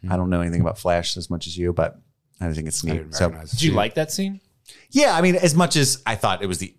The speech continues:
Speaker 2: the first instance I've ever had of Jared Leto doing a really convincing good Joker, uh, performance, um, outside of a couple of lines, I thought it was a really interesting portrayal,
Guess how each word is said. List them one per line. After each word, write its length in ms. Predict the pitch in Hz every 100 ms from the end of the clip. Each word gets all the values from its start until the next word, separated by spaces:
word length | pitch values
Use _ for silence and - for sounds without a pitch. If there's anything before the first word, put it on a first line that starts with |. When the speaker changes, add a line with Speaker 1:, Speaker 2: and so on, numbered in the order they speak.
| - _ _
Speaker 2:
the 80 | -
first 340 | - 123 143 -
instance 400 | 92 - 92 85
I've 140 | 85
ever 220 | 82 80
had 240 | 78 80 78
of 120 | 73
Jared 260 | - 87 78
Leto 280 | 82 92 85
doing 180 | 82 78
a 60 |
really 420 | 73 85 98 90 85
convincing 800 | 85 80 80 - 76 76 - -
good 240 | 82 78
Joker, 600 | 71 78 95 87 76 80 - _ -
uh, 480 | 76 71 69 69 67 - _ _ _ _
performance, 680 | 85 - 76 73 80 - -
um, 320 | 82 76 76 -
outside 320 | 110 107 113 104
of 40 |
a 60 | 87
couple 340 | - 101 95
of 60 | 82
lines, 400 | 82 85 85 82
I 60 |
thought 160 | 82 80
it 40 |
was 120 | 80
a 20 | 76
really 280 | 82 80 80
interesting 480 | 78 78 - 78
portrayal, 560 | 69 82 - 73 80 90